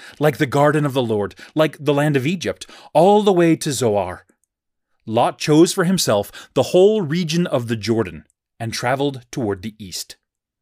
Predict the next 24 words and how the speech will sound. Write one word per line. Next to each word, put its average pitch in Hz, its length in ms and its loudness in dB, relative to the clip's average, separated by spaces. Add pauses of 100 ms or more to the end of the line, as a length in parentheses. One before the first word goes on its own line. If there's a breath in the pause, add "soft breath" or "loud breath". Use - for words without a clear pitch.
(600)
So 117 280 -4
the 170 80 -6
relatives 175 480 -2
separated 110 480 -2
from 104 180 -4
each 101 140 -8
other. 95 260 -4 (380 loud breath)
Abram 139 340 2
settled 170 400 0
in 127 140 -4
the 135 80 0
land 120 200 2
of 165 140 -6
Canaan, 147 440 -2 (420 soft breath)
but 151 160 -4
Lot 165 420 -2 (140 loud breath)
settled 220 340 2
among 202 220 2
the 165 60 -2
cities 156 480 -4
of 143 200 -4
the 151 80 -4
Jordan 120 460 0
plain 80 400 -14